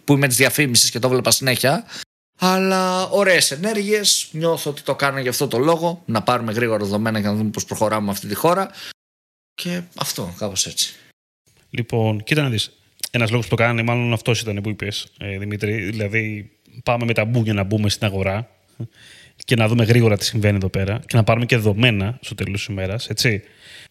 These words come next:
Speaker 2: Τώρα, εντάξει, κοίτα, το γεγονός ότι είχε τόσο υψηλό frequency όλο αυτό από παντού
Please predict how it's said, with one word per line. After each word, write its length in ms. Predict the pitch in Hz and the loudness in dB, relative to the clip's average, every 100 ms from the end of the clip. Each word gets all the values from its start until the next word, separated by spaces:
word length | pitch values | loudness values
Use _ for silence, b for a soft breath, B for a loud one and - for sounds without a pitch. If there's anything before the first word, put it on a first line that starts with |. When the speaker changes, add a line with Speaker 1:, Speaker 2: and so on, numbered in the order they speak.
| _ | _
Speaker 2:
Τώρα, 400 | - 160 135 101 - _ _ _ - 120 | -2 0 0 -4 -12 _ _ _ -18 -2
εντάξει, 360 | 180 202 - - | 0 0 -2 -2
κοίτα, 340 | 202 120 - | 0 0 0
το 100 | 147 | -2
γεγονός 380 | 113 110 120 156 | 0 0 -2 -4
ότι 120 | 180 | -4
είχε 120 | 185 | -4
τόσο 500 | 208 - - 165 - | -4 -4 -2 -2 0
υψηλό 500 | 202 - - 123 147 147 | -2 -2 0 2 2 2
frequency 640 | 131 131 123 107 - 107 120 - _ _ _ _ _ | 0 0 0 0 0 -2 -2 -8 _ _ _ _ _
όλο 340 | - 113 127 123 | -2 2 4 2
αυτό 480 | 101 - 104 110 - | 0 -2 0 0 -4
από 300 | - - 123 | -2 2 2
παντού 720 | - 95 92 101 107 107 | 2 -2 -2 0 0 0